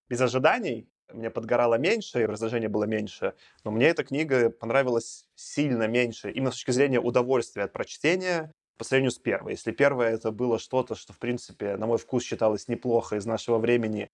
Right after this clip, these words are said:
и не так сильно отдавало пятидесятыми, то вот это было типичное пятидесятничество, ванвокщина, всё вот это наше классическое.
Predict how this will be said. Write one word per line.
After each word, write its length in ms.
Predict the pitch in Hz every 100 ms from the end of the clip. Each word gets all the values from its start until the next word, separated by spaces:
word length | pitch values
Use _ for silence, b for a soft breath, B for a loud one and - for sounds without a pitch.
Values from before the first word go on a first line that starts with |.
| _
и 60 | -
не 120 | 123
так 240 | 123 208 -
сильно 280 | 151 131
отдавало 320 | 120 117 113 113
пятидесятыми, 800 | 117 113 110 - 107 104 104 - b b
то 80 | -
вот 100 | 110
это 140 | 185
было 180 | 151 139
типичное 420 | 120 - 131 120 113
пятидесятничество, 1080 | - 110 107 175 214 160 - - 120 117 110 _ _
ванвокщина, 920 | 104 107 117 180 190 - 135 117 110
всё 220 | - -
вот 120 | 110 104
это 180 | -
наше 220 | 110 107 -
классическое. 680 | 113 208 202 170 - 117